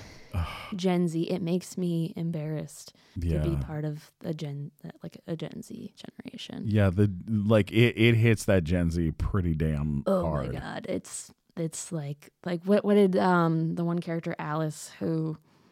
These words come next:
Speaker 2: she was the one that was just like, "Oh my God, ah," and then she'd go back and forth constantly
Speaker 1: Yeah.
Speaker 2: with her opinion. She'd be like, "Oh yeah, she, she went to therapy. Oh yeah, you were really trouble. Oh my God, da, da, da." And it's like, chill.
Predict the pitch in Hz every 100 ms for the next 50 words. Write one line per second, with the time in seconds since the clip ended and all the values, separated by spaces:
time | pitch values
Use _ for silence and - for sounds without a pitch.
0 | _ - 220 226 208 185 170 156 147 156
1 | 165 156 - 151 - 165 170 170 - 339
2 | 349 339 349 349 262 202 330 381 370 247
3 | 170 - 185 - 185 180 170 - 170 -
4 | 160 160 - - 180 165 175 - 180 180
5 | 180 175 135 139 113 175 165 156 170 165
6 | 165 175 208 214 214 - 254 - 349 339
7 | 285 277 233 196 214 247 240 - - -
8 | 262 254 226 202 202 170 - 196 175 175
9 | 202 196 202 190 185 170 160 180 202 202
10 | 214 190 185 190 180 - 170 170 185 175
11 | - - 180 165